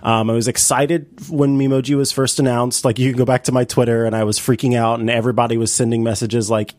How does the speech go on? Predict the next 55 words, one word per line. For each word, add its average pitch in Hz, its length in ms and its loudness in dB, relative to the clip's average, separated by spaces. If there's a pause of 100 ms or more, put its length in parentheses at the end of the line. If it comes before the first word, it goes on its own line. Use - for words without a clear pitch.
(120)
uh, 113 340 0
"Can 120 220 0
someone 139 220 0
check - 220 -4
on 135 140 0
Micah?" 123 480 0 (340)
Because 123 440 0
I 117 80 2
was, 113 320 -2
like, 113 340 -4
it, 120 480 -4
it 123 60 -8
seemed 139 200 0
like 123 160 0
it 120 80 -2
was 113 320 -2
right 117 300 0
up 117 100 -2
my 110 220 0
alley. 110 420 -2 (340)
Um, 131 300 2
however, 156 360 0
when 151 120 0
I 139 60 0
created 160 320 0
my 156 140 2
Memoji 135 400 0
character, 120 600 0
I 110 160 0
was 117 140 0
one 117 120 -2
of 110 60 -2
those 104 100 -4
people 113 240 -2
Dan 107 240 0
mentioned 107 420 -2 (100)
that 104 280 0 (100)
was 110 160 0
talking 113 340 0
about 104 220 -2
how 101 320 0
it 107 260 -6
isn't 120 260 -2
really 113 200 0
representative 123 640 0
of 139 160 -4
me. 151 180 0
I 117 60 -2
feel 117 180 -4
like 110 140 -4
mine 107 220 -2
doesn't 101 240 -4
look 123 180 -2
like 135 180 -2
me. 139 300 0